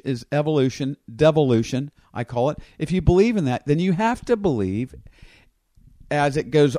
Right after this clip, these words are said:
all the way back to, well, people say we came from monkeys. I say, "Well, where, where did they come from?" "Well, they came from this." I said, "Where did that come from?"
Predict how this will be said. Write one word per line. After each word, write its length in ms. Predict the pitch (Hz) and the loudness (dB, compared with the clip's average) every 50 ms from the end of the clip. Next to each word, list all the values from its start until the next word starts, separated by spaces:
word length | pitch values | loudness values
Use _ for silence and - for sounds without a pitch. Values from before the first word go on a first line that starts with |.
| - | -2
all 220 | - 143 151 165 180 | 0 4 4 4 4
the 40 | 180 | 4
way 140 | 185 180 | 2 2
back 240 | 151 147 139 139 - | 2 2 0 0 -2
to, 140 | - - 151 | -4 -6 -6
well, 180 | - 170 151 - | -4 -6 -6 -4
people 220 | 170 160 139 139 | -6 -6 -6 -6
say 180 | - - 127 117 | -8 -8 -6 -6
we 120 | 120 117 | -6 -8
came 220 | - 113 104 107 | -8 -8 -10 -8
from 140 | 101 - 127 | -8 -8 -8
monkeys. 320 | 127 120 107 - 98 87 104 | -8 -8 -8 -10 -12 -10 -10
I 80 | 107 | -10
say, 160 | 104 - 117 | -10 -10 -10
"Well, 120 | 107 107 110 | -10 -8 -8
where, 180 | 104 101 101 - | -10 -10 -12 -10
where 160 | - 110 101 | -10 -8 -6
did 80 | 98 95 | -2 0
they 140 | 107 117 | 0 0
come 220 | 113 - 92 87 87 | 0 -4 -10 -14 -14
from?" 200 | - - - - _ _ _ _ _ _ _ | -16 -20 -20 -20 _ _ _ _ _ _ _
"Well, 80 | - 113 | -10 -6
they 120 | 113 117 | -6 -6
came 220 | 117 - 120 107 95 | -6 -8 -10 -12 -12
from 140 | 117 117 120 | -12 -12 -12
this." 180 | 117 107 92 | -12 -12 -12
I 80 | 104 101 | -14 -14
said, 240 | - 123 98 - 98 | -14 -16 -18 -16 -16
"Where 160 | 120 120 120 | -14 -14 -14
did 80 | 110 | -12
that 160 | 117 123 - _ | -14 -16 -16 _
come 220 | - 107 92 - | -18 -18 -18 -16
from?" 220 | - - - - | -18 -20 -20 -20